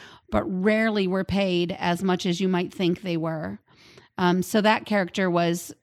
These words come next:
uh, as a person, was retired in sixty-four, but it still showed up on the boxes of pancake mix until twenty twenty. Uncle Ben's Rice is owned by the Mars brand of products, and now they call it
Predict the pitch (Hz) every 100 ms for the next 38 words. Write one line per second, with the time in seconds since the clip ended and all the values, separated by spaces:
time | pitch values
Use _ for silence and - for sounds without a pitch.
0 | _ - 170 160 185 175 170 - - 311
1 | - 196 175 175 175 180 180 190 180 170
2 | 170 175 202 170 - 185 - 180 170 175
3 | 180 170 - - 285 285 - 190 170 165
4 | - - 170 170 170 180 - - - -
5 | 185 - 190 - - 190 190 190 - 190
6 | 185 175 175 185 202 202 165 - - -
7 | 202 180 175 190 170 165 185 - 190 170
8 | 165 - 208 160 180 - - - - -
9 | 208 226 226 202 196 202 240 247 170 185
10 | 185 - 196 208 190 180 175 180 190 196
11 | 220 202 214 226 - 202 - 220 208 254
12 | - 208 185 175 202 - 175 180 180